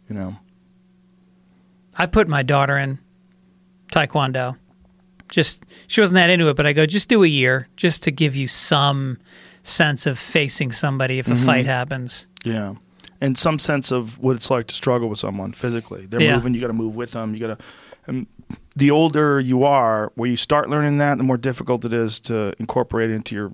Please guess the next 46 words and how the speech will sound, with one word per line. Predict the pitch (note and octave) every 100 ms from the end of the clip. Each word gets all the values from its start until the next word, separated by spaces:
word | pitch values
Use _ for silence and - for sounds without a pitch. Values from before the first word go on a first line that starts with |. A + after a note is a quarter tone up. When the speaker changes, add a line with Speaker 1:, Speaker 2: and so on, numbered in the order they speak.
| _
Speaker 1:
the | A2+
way | A2
you | G#2
think | - A2+
about | - G2 -
things. | G2+ B2 -
Speaker 2:
Right. | D3 C#3 C#3
Speaker 1:
I | -
think | A#2+
when | A#2+ B2+
you're | A2+
young, | A2+ A#2+ A2+ G#2
if | G#2
you | A2+
have | A2
some | - A2+
experience | G#2+ - - A#2+ A#2 A2+ -
with | A#2 -
martial | A2 A2+ - A#2
arts, | A2+ A2 - _ _ _ _ _ _ -
you'll | B2 A#2+
be | A2 A#2
more | G#2+ A2 B2 A#2 - -
calm | - C3 A#2+ A2
and | A2+ A2+
confident | B2+ A2+ A2 G2 G2+ -
if |
something | - A2+ A2
happens | G#2+ A2 G#2 G2
when | G2+
you |
get | G2+ G2+
older. | G#2 - - -
Speaker 2:
Right. | C3+ B2+ -
Speaker 1:
You | C3+
already, | D3+ D#3 C3 A#2 -
your | C3
body, | A#2 D3 D3 B2 A2+ - -
you | - B2+ - -
develop | C3 A2+ D3 C#3+ - -
knowing | A2+ G#2+
how | G#2+
to |
move | G2+ G#2 G2
that | - -
way. | - -